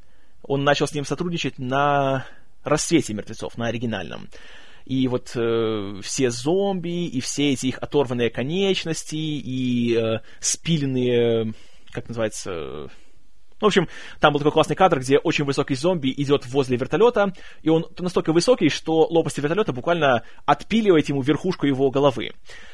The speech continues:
И вот за все эти вещи отвечал уже именно что Том Савини. А сам он вообще пришёл в грим после того, как, э,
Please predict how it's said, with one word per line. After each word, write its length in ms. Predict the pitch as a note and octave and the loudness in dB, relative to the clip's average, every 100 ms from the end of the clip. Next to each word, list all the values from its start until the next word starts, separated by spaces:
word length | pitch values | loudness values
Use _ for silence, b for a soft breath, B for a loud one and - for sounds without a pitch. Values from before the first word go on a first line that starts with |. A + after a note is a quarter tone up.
| B | B
И 100 | E3 | 4
вот 120 | F3+ E3+ | 4 4
за 60 | |
все 200 | F3 G#3 | 2 2
эти 140 | F3+ F3+ | 2 2
вещи 200 | C#4 A3 | 0 0
отвечал 280 | - G3 G#3 | 0 2 2
уже 160 | F3+ | 2
именно 260 | E3+ F#3 E3+ | 0 0 2
что 200 | D#3+ D#3+ - | 2 0 -2
Том 220 | - C3+ C3 | 0 2 2
Савини. 500 | D3+ C3 E2+ A#1 - B B B B | 0 0 -4 -8 -12 B B B B
А 360 | - D#3+ F3 E3+ | 4 6 8 6
сам 460 | - - D3+ E4+ - | 2 0 2 0 0
он 220 | F#3+ E3 | 2 4
вообще 240 | D#3+ F#3+ | 4 2
пришёл 320 | D#3+ E3+ F3+ E3 | 2 0 0 0
в 80 | |
грим 360 | C#3 F3+ C4+ C#4 | 0 0 0 -4
после 260 | - F3+ F3+ | -2 -2 0
того, 300 | F3+ G3 G#3 | 2 2 4
как, 400 | D#3+ - - D#3+ | 2 2 0 4
э, 280 | D3+ D3 | 6 6